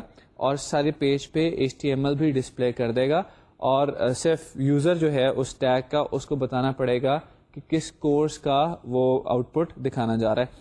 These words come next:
تو ہم یہاں پہ آپ کو دکھائیں گے کس طرح ہم فرنٹ اینڈ والوں کے لیے یہ کام آسان کر سکتے ہیں کہ وہ ایک سمپل سا ایک ٹیگ استعمال کریں،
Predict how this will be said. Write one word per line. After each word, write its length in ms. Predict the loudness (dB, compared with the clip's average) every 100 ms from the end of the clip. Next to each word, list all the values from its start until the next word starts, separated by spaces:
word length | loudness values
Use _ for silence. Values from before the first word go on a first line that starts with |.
| -20 -4
تو 100 | 0
ہم 100 | 2
یہاں 120 | 2
پہ 100 | 2
آپ 100 | 2
کو 80 | 2
دکھائیں 280 | 0 2
گے 80 | 0 -2
کس 180 | -2 -2
طرح 220 | 0 0
ہم 140 | 2 0
فرنٹ 380 | -2 -2 0 0
اینڈ 180 | 0
والوں 260 | 2 2 0
کے 140 | 0
لیے 240 | 2 4 2 -2 -12 -20 _
یہ 100 | -6
کام 280 | 0 0 0
آسان 420 | -4 -2 0 0
کر 140 | 0 -2
سکتے 320 | -4 -8 -2
ہیں 140 | -2
کہ 100 | 0
وہ 140 | 0 0
ایک 140 | -2
سمپل 460 | -4 -4 -2 0 0
سا 200 | 2 0
ایک 240 | 0 -2
ٹیگ 200 | 2 2 0
استعمال 460 | -4 -4 -2 -2
کریں، 260 | -2 -2